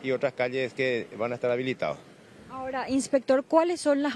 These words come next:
Speaker 2: otras calles que se van a bloquear a partir de mañana? Porque tenemos entendido que no solamente es este tramo de Río Upané y Colón, sino que esto se va a extender por Mariscal López, también en otro sector de General Santos, por ejemplo. Entonces,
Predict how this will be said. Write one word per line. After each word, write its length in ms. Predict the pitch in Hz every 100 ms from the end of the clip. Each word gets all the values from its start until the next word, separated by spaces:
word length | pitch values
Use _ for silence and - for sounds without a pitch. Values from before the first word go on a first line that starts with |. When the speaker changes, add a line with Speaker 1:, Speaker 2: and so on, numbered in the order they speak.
| -
Speaker 2:
otras 360 | 254 - 269
calles 320 | - 220 214 226
que 100 | 247
se 120 | 240
van 180 | 208 220
a 40 |
bloquear 560 | 226 240 240 - 220 202
a 80 | 226
partir 540 | 247 208 190 226 240
de 160 | 233 254
mañana? 640 | 247 214 214 233 254 285
Porque 220 | 277 285
tenemos 320 | 262 247 269 294
entendido 560 | 330 330 247 269 302 - - -
que 120 | 277
no 200 | 262 285
solamente 840 | 277 349 339 302 254 269 302 277 262
es 140 | 233
este 160 | 220 247
tramo 480 | 226 214 226 254 247
de 160 | 240
Río 240 | 220 233 247
Upané 380 | 226 247 220
y 80 | 247
Colón, 340 | 240 277 233 247
sino 320 | 294 247 240
que 140 | 277
esto 180 | 226 269
se 100 | 269
va 100 | 247
a 20 |
extender 500 | 220 - 269 220 190 - - - -
por 200 | 311 320
Mariscal 500 | 294 285 - 269 240
López, 400 | 233 233 254 247
también 580 | 254 220 214 254 269 277 - -
en 240 | - 233 226
otro 320 | 247 240 262
sector 300 | 262 - 233
de 100 | 240
General 400 | 269 247 233 247
Santos, 440 | - 285 277 269
por 180 | - 254
ejemplo. 420 | 247 233 233 240
Entonces, 560 | 247 240 240 247 269 -